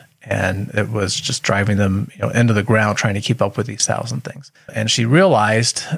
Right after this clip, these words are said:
that instead of doing a thousand things, there were, like,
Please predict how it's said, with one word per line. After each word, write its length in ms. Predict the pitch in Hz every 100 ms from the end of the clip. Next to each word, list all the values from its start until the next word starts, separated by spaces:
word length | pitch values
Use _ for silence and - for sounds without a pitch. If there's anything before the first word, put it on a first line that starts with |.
| - _
that 400 | - 110 107 -
instead 320 | 110 110 143
of 80 | 147
doing 320 | 139 135 127 120
a 260 | 113 110 117
thousand 540 | - 113 135 127 127
things, 440 | 135 117 107 113 - - - _ -
there 100 | 120
were, 120 | 113
like, 340 | 117 110 110